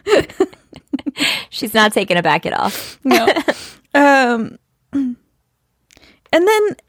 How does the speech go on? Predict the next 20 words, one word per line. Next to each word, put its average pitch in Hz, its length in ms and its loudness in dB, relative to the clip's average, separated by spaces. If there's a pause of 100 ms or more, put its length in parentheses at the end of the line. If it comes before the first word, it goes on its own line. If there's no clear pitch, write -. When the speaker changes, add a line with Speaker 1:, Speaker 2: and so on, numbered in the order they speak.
Speaker 2:
and 320 200 2
then 349 120 2
we 359 140 -2
have 320 720 -2
Erin. 311 420 2
So - 140 0
Erin 320 320 4
is 269 320 0 (260)
searching, 311 640 0
searching 277 400 2
for 240 160 0
Riley. 185 360 2
I, 302 280 0
she 320 360 0
is, - 380 -4 (720)
she - 340 -2
is 226 220 0
really 285 340 4
worried - 540 0 (300)
Speaker 1:
Mm-hmm. 185 400 0